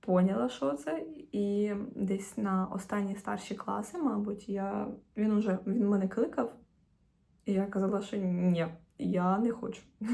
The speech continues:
Чи є у тебе переконання, з якими більшість людей не погоджується? Розкажи про них. Ну, раніше це було вегетаріанство.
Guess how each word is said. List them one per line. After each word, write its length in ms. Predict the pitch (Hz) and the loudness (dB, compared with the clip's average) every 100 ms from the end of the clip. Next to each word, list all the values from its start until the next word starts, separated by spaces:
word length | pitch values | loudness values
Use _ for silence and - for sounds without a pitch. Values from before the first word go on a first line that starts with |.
| 220 247 247 - - - _ _ _ _ _ _ _ _ _ _ _ _ _ _ _ _ _ _ _ _ _ _ _ _ _ _ _ _ _ - - - - - - _ | 4 4 4 -2 -20 -20 _ _ _ _ _ _ _ _ _ _ _ _ _ _ _ _ _ _ _ _ _ _ _ _ _ _ _ _ _ -20 -20 -20 -20 -20 -20 _
Чи 200 | - - | -18 -4
є 160 | 214 202 | 0 2
у 100 | 277 | 0
тебе 260 | 277 214 208 | -2 -4 -4
переконання, 680 | 214 208 208 190 202 254 247 | -6 -8 -4 -2 2 2 2
з 80 | |
якими 360 | 220 214 208 196 | 0 -4 -2 -2
більшість 440 | 190 208 - - | -2 -4 -6 -6
людей 180 | 196 202 | -4 2
не 140 | 240 214 | 2 2
погоджується? 840 | 214 202 190 196 208 208 - 208 - | -4 -2 -2 -2 -6 -6 -8 -12 -10
Розкажи 440 | - 214 - 208 196 | -8 -8 -6 -4 -4
про 220 | 196 202 | -6 -6
них. 300 | 196 202 - - - - - - - - - - - | -6 -8 -8 -6 -6 -8 -12 -10 -14 -14 -14 -14 -2
Ну, 320 | 233 240 233 | 2 4 4
раніше 420 | 214 208 247 - | 4 2 2 0
це 160 | 277 214 | -2 -4
було 220 | 220 214 | -4 -4
вегетаріанство. 1300 | 226 208 214 185 185 185 185 202 - - 240 254 320 | -2 -4 -2 0 2 2 2 0 -6 -8 -2 -2 -4